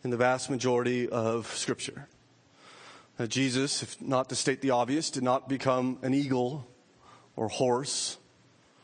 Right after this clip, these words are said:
or even an angel to save fallen angels, but he chose to become a human. Philippians two.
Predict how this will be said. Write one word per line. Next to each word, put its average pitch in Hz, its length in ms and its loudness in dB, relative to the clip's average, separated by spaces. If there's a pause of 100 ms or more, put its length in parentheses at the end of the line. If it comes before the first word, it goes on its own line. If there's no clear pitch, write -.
(360)
or 127 120 0
even 160 260 4
an 143 140 0
angel 139 640 0
to 107 100 -6
save 127 380 0
fallen 120 420 0
angels, 110 720 -2 (1120)
but 127 100 -2
he 131 80 0
chose 139 300 2
to - 40 -4
become 135 200 0
a 131 40 2
human. 131 640 -4 (1000)
Philippians 123 540 -2
two. 110 460 -2